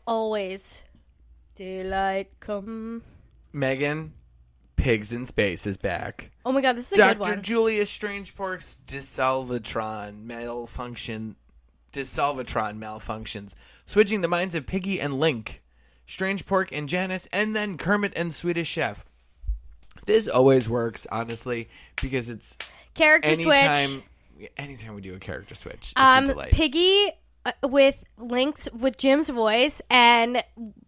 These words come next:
Speaker 1: Link with, uh, Frank
Speaker 2: Mm-hmm.
Speaker 1: Oz's voice, perfect.
Speaker 2: Yes. And then when, like, when Link is, like, in Piggy's body and he starts, like,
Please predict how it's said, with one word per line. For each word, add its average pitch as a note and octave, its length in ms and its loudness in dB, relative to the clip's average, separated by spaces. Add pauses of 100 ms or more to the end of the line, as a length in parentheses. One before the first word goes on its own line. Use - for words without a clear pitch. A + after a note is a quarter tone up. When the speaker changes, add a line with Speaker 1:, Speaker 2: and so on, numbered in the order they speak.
Speaker 1:
Link B3 420 2
with, C4 240 4
uh, A3 420 8 (540)
Frank B3 240 4
Speaker 2:
Mm-hmm. A3+ 160 8
Speaker 1:
Oz's A#3+ 220 0
voice, C4+ 460 4
perfect. - 580 -4
Speaker 2:
Yes. A2 420 -8 (500)
And C3 140 0
then C#3 160 2
when, D3 140 -2
like, C3+ 260 -4 (480)
when C3 200 2
Link A2+ 360 -4
is, A2+ 180 -4
like, A#2 300 -6
in G#2 280 -4
Piggy's G2+ 400 -4
body F#2+ 360 -4
and G#2 100 -6
he G2+ 100 -10
starts, G2+ 440 -12
like, G#2 300 -8